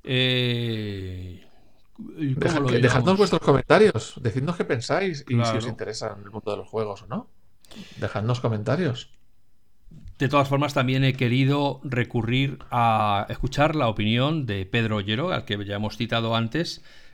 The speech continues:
Speaker 1: eh, como experto en juegos. Es el, como ya he dicho, es el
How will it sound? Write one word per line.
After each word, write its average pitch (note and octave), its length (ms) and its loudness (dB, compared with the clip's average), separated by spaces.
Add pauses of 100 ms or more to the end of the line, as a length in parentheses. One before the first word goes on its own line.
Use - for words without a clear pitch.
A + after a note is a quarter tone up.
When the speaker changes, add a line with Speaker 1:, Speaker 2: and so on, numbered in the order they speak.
Speaker 1:
eh, G#2+ 600 -10 (280)
como G#2+ 760 -4
experto A2+ 420 -4
en A2+ 80 0
juegos. B2+ 540 0
Es A#2 160 -6
el, A2 280 -6
como F#2+ 180 -10
ya F#2+ 120 -8
he G2 60 -6
dicho, G#2 240 -6
es A#2 80 -4
el G#2 220 -4